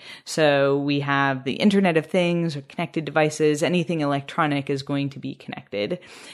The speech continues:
And, uh, as we know, I, it's still hard to hack into the brain. And so we can't connect with them, um, just by thinking about it. And so these wearables, uh, offer us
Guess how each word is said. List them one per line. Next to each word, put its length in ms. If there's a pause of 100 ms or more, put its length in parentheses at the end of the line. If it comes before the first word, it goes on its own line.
(120)
And, 720 (320)
uh, 460
as 340
we 160
know, 460
I, 500
it's 240
still 320
hard 460
to 320
hack 300
into 200
the 140
brain. 500 (280)
And 160
so 160
we 120
can't 340 (320)
connect 380
with 180
them, 480 (320)
um, 480
just 200
by 120
thinking 340
about 280
it. 220 (260)
And 120
so 160
these 300
wearables, 800 (260)
uh, 360 (140)
offer 800 (320)
us 360